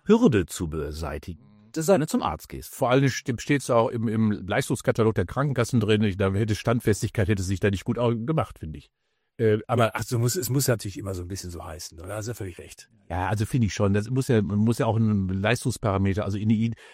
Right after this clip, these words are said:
Speaker 2: äh, eine I-C-D-Schlüssel ja für geben und, und. Also erektile Dysfunktion vielleicht noch mal einmal definiert. So wird's auch, wenn wir, bleiben wir beim Technokratischen. Das bedeutet also, dass man eine überdauernde Problematik hat, die Erektionsfähigkeit zu erhalten oder eben,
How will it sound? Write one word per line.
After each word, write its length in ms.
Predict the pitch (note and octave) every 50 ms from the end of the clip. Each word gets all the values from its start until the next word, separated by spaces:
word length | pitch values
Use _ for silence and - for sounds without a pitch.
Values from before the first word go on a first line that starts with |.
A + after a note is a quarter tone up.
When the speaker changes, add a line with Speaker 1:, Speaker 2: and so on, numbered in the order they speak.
| - -
Speaker 2:
äh, 220 | G#2+ G#2+ G#2+ G#2
eine 220 | G2+ F#2+ G2+ A2
I-C-D-Schlüssel 840 | A#2 A2+ C3 - - A2+ G2 A2+ A#2+ A#2+ - - B2 A2 - A#2 G2+
ja 120 | G#2 G2+ -
für 120 | - G#2+
geben 300 | F#2+ G2 G2 F#2+ F#2 -
und, 120 | - A2+ G#2
und. 140 | G2 F#2+ F2
Also 160 | - G#2 A#2
erektile 460 | - D#3 E3 F3+ D#3 - - C#3+ B2+
Dysfunktion 480 | A2+ D#3 D#3+ - F3 D#3 - - D3 B2+
vielleicht 300 | - A#2+ A#2+ C3 - -
noch 120 | C3+ B2
mal 100 | B2 A#2+
einmal 260 | A2+ A#2+ A#2+ A2 F#2+
definiert. 580 | F2+ G#2+ - - G2 F#2+ G2+ A2+ D3 G2+ - -
So 300 | - A#2 A2+ A2 G2+ F#2
wird's 180 | G2 F#2 -
auch, 140 | - - G2
wenn 120 | G#2+ G#2+ A2
wir, 80 | G#2+
bleiben 200 | - G2+ A#2 A#2
wir 80 | G#2 F#2
beim 180 | F#2 F2+ F2+
Technokratischen. 760 | - - G#2 - G#2 E2 - F#2 F#2 A2+ A2 C#3 B2+ - E3+ - - _ _ _ _ _ _ _ _ -
Das 140 | - A2+ -
bedeutet 500 | - A2+ F#2+ G#2 G#2 B2+ E3 - D3+ -
also, 220 | - B2 B2 A#2+ A#2
dass 240 | G#2 A#2 A2+ -
man 100 | - A#2+
eine 200 | - A#2 A#2 A2+ - -
überdauernde 1080 | - G3+ A3+ - A3+ F#3+ C3+ G2+ F#2 B2 G#2 G#2 G#2 G#2 F2+ F2 F2 E2 F#2 F2 - - _ _ _ _ _ _ _ _ _ _ _ _
Problematik 920 | - - A2+ G2+ G#2 G2+ G2 G2+ G#2 G#2+ B2+ D3 - F3 D#3+ - - -
hat, 280 | D3 C#3 C3+ - - - _ _ _ _ _ _
die 80 | - -
Erektionsfähigkeit 1080 | - A#2 A2 F#2+ - - B2+ C3 C#3 C3+ - - - A#2 A2+ G#2+ - - A2+ G#2 F2+
zu 140 | - - -
erhalten 520 | - E2+ D#2+ G#2+ A2 A#2 A#2 - G#2+ F#2+ - _ -
oder 520 | G#2+ A2 A#2 C3+ D#3 E3 F3 E3+ E3 -
eben, 360 | G2+ B2 A#2+ B2+ A#2+ B2+ B2+